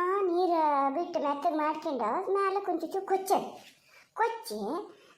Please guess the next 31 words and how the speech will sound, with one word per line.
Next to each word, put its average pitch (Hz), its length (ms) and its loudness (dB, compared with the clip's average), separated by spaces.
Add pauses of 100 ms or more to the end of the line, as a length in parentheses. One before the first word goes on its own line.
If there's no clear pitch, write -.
ಆ, 359 440 2
ಇದನ್ನ 415 400 4
ಹಾಕೋದು, 233 460 0
ಅದ್ರ 330 320 0
ಮೇಲೆ 403 240 0
ಕೆಮ್ಮಣ್ಣು, 370 380 4
ಹೊಸ - 460 -4
ಮಣ್ಣು 330 220 0
ತಂದು 330 320 2
ಒಂದೇ 349 540 2
ಸಮಕ್ಕೆ, 320 440 -2 (640)
ಆ, 311 200 0
ಸಮ್ಮಟ 320 580 0
ಮಾಡಿ 302 280 0
ಹಚ್ಚಿ, 330 420 -2 (680)
ಆಮೇಲೆ 381 320 2
ಪೆಟ್ಲೆ 285 540 0
ಮಣೆ 370 320 2
ಅಂತಾನೆ 349 520 0
ಇರೋವು. 320 380 0 (440)
ಈಗ 427 180 0
ನಿಮ್ಮ 403 240 4 (200)
ಕ್ರಿಕೆಟ್ 453 400 0
ಆಡೋವೆಲ್ಲ 392 600 4
ಇರ್ತಾವಲ್ಲ, 381 480 4 (520)
ಹಂಗೆ, 440 360 2
ಹಂಗೆ 415 220 2
ಪೆಟ್ಲೆ 339 240 2
ಮಣೆ 403 180 4
ಅಂತಾನೆ 392 320 0
ಮಾಡ್ಕೊಂಡಾರು. 359 560 2